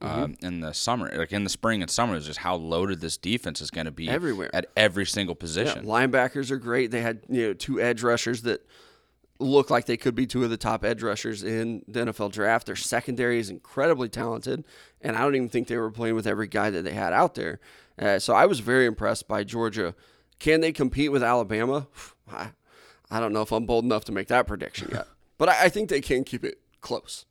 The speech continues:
Speaker 1: A little
Speaker 2: Like,
Speaker 1: bit more interesting than Miami did, for sure.
Speaker 2: I think it would be a single-digit spread,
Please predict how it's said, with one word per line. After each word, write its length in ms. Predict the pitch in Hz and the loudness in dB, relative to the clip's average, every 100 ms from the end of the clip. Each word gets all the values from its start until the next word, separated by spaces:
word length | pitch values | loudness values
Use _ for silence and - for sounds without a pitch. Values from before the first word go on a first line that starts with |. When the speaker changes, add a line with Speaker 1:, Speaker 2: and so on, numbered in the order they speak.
| _ - | _ -8
Speaker 1:
A 40 | 107 | 2
little 160 | 127 | 6
Speaker 2:
Like, 60 | 123 | 6
Speaker 1:
bit 120 | 107 | 6
more 160 | 104 101 | 6 6
interesting 520 | 95 92 - 87 87 | 6 4 2 -2 -2
than 160 | 80 | -2
Miami 360 | 76 80 80 71 | -2 -2 -2 -6
did, 180 | 62 57 | -8 -10
for 140 | - | -10
sure. 280 | - - - | -10 -10 -4
Speaker 2:
I 120 | 139 156 | 0 2
think 140 | 180 | 4
it 60 | 180 | 4
would 160 | 139 127 | 4 0
be 140 | 131 | 0
a 60 | 110 | 0
single-digit 720 | - 151 127 110 113 - - | 0 0 0 -2 -6 -6 -8
spread, 520 | - - 117 113 120 | -8 -4 -4 -4 -6